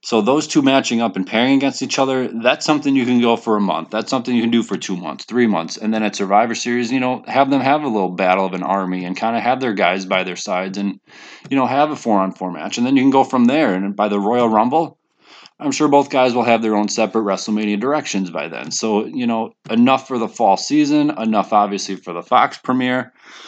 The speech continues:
with SmackDown. There's plenty to do here, ladies and gentlemen. It's Roman Reigns and Daniel Bryan. You know, there, there's a lot to do with those two.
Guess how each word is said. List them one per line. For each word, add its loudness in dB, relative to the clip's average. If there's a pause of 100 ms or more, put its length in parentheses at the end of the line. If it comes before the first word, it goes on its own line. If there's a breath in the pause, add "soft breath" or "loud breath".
(160 loud breath)
with -6
SmackDown. 2
There's 0
plenty 2
to 0
do 2
here, 0
ladies -6
and -4
gentlemen. -4
It's -6
Roman 4
Reigns 0
and -2
Daniel -4
Bryan. -6
You -2
know, -2
there, -2
there's -2
a 0
lot 2
to -2
do -2
with -6
those -12
two. -10